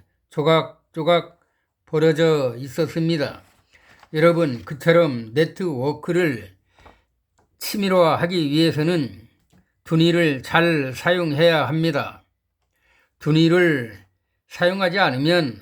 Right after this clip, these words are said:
아무리 젊은이라 해도 머지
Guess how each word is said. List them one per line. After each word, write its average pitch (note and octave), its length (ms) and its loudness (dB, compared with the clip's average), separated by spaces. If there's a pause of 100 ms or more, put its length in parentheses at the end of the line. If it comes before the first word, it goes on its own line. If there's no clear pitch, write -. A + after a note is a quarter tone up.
(160)
아무리 D3+ 680 0 (400)
젊은이라 D#3+ 680 0
해도 D3+ 600 -2 (1200)
머지 D3 1080 0